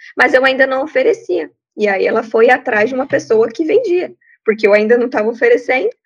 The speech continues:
ela quis o produto, eu não ofereci, ela foi atrás de outra pessoa e comprou. Depois ela ainda voltou em mim e falou, "Ah, eu queria uma dica, porque eu não tô, é, conseguindo colocar em prática e tal." E aí eu fui conversando com ela e entendi que ela tinha comprado com outra pessoa o mesmo produto que eu vendia,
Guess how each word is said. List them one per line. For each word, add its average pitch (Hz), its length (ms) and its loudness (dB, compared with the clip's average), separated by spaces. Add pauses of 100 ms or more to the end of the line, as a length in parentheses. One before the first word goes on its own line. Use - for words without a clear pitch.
(320)
ela 190 200 2
quis 226 260 -6
o 254 40 -6
produto, 254 680 0
eu 226 140 2
não 220 200 0
ofereci, 247 440 0
ela 277 140 -2
foi 269 160 -2
atrás 254 220 0
de 269 60 -4
outra 269 160 -6
pessoa 269 320 -2
e - 20 -16
comprou. 262 540 0 (260)
Depois 226 300 4
ela 254 140 4
ainda 247 200 2
voltou 269 480 4
em 285 140 2
mim 254 260 -4
e - 60 -8
falou, 349 200 -4
"Ah, 415 220 -2
eu 392 120 0
queria 339 240 -6
uma 359 160 -4
dica, 302 500 -4
porque 302 220 -4
eu 254 40 2
não 277 120 -4
tô, 285 240 2 (280)
é, 240 300 4
conseguindo 247 440 0
colocar 247 340 4
em 262 100 -4
prática - 420 4
e 302 40 -8
tal." 247 280 2
E 262 40 4
aí 247 280 -2
eu 285 140 -6
fui 247 140 -8
conversando 240 500 0
com 285 100 -2
ela 233 140 4
e 262 40 -6
entendi 302 360 -8
que - 80 -12
ela 294 120 -6
tinha 254 180 -6
comprado 262 580 -4 (240)
com 240 140 2
outra 285 260 0
pessoa 277 640 0
o 247 80 -2
mesmo 269 320 0
produto 285 340 -4
que 320 120 0
eu 403 120 2
vendia, 302 460 0